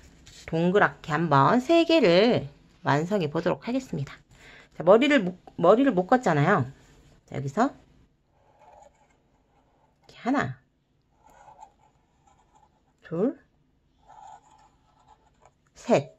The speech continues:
동그라미 세 개 그리고, 자, 이제 빨간 색깔, 우리 아까 빨간색도 준비했을 텐데 빨간색 얘도 꺼내서 이 끝부분에만 살짝 이렇게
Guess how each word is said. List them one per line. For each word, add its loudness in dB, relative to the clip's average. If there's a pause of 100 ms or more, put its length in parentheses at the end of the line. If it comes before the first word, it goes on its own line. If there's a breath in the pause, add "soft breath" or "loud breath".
(120)
동그라미 -2
세 -2
개 -2 (100)
그리고, -6 (1800 soft breath)
자, -6
이제 -2
빨간 2
색깔, 2
우리 -4
아까 -4
빨간색도 -2
준비했을 -6
텐데 0
빨간색 0 (720 soft breath)
얘도 4
꺼내서 2 (560)
이 -8
끝부분에만 2 (1120)
살짝 -8
이렇게 -12